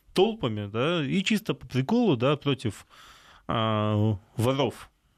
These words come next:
и жуликов, против жуликов и воров местных, да, против, а, Януковича, э, в-, вводили какие-то, значит, хороводы. Они искренне надеялись на то, что это будет счастливым шансом, что это будет проектом.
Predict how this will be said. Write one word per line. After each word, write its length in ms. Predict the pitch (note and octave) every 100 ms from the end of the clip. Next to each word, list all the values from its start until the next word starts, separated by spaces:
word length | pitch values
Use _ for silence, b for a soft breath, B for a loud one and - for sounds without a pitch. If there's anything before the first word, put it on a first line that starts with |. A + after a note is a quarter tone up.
| _ _ _ _ _ _ - -
и 540 | C3+ A2+ A2 G#2+ A2
жуликов, 640 | A2+ F3 B3+ B3+ A#3 -
против 300 | - A#2+ A#2
жуликов 420 | G#2+ A#2 G#2+ A#2 B2+
и 40 |
воров 300 | C3 A3+ A3+
местных, 420 | D3+ C#3+ - A2
да, 160 | A2 C#3+
против, 400 | A#2+ G#2+ G#2+ - b b b b b -
а, 240 | A#2 G#2+
Януковича, 720 | G#2 G#2+ A2 A#3 B3 A3 -
э, 800 | C#3 G#2+ G#2 G2+ G#2 A2 G#2+ A2 A2
в-, 400 | G#2+ G2 G#2+ G#2+
вводили 320 | G#2+ C#3 G3
какие-то, 440 | F#3 G#2 D#3+ D#3+ B2+
значит, 380 | G#2+ A2 - - _ _ _ _ _ _ _ _ - -
хороводы. 680 | - A#2+ B2+ C#3 A#2 G#2 G2+ - b b b b b b b b
Они 280 | - C#3 A3
искренне 480 | G#3+ F3+ - A#2 G#2+
надеялись 680 | A#2 B2 G3+ C4 F#3+ A#2+ -
на 140 | A#2+ G#2+
то, 160 | F3+
что 180 | - -
это 280 | E3 F#3 G3
будет 340 | D#3+ C#3+ D#3 -
счастливым 540 | - C3 C#3 C3 C3
шансом, 380 | - B2+ A#2 G#2+
что 160 | -
это 120 | D#3+ D3+
будет 300 | C3 C3 C3
проектом. 540 | B2 A2+ G#2+ - -